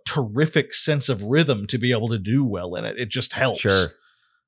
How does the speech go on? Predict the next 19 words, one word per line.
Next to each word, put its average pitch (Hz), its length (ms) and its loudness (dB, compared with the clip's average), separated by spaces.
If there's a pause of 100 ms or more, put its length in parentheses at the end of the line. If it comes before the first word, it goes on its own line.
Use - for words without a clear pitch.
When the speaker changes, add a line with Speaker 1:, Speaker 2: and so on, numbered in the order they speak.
(140)
Speaker 1:
Uh, 107 420 0
Speaker 2:
Sure. 95 240 2
Speaker 1:
they've 139 160 0
done 123 160 4
a 107 40 2
wonderful 107 360 -2
job 104 240 -4
with 95 80 -10
this 95 140 -2
game, 92 240 -6
and 98 80 2
it - 80 -12
came 202 260 0
out 110 100 2
of 101 120 -8
the - 80 -10
clear 170 420 0
blue 120 280 0
sky. 95 600 0